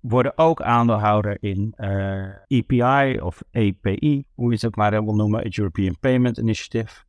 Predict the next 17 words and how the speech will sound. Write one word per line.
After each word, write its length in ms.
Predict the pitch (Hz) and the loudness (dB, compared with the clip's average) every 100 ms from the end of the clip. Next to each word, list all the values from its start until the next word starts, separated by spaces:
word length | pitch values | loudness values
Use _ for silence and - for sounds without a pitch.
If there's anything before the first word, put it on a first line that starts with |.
| _ | _
Dus 220 | 113 110 | -4 -2
ja, 360 | 107 123 120 _ _ _ | 0 0 -2 _ _ _
het 160 | 123 113 | -2 0
lijkt 420 | 113 120 139 - | 4 4 2 0
erop 420 | 151 143 135 - | -4 -2 -4 -6
alsof 420 | - 127 113 120 113 | 0 0 2 -2 0
er 80 | |
misschien 280 | 120 - 123 | -2 2 2
een 120 | 117 | 2
deel 260 | 98 117 120 | 2 2 4
in 100 | 117 | 2
cash 280 | - 117 107 | 0 -2 -2
is 120 | 107 | -8
geweest 420 | - 104 101 101 | -4 -2 0 -2
en 80 | 104 | -4
een 180 | 101 101 | -2 -2
deel 300 | 107 107 | 0 0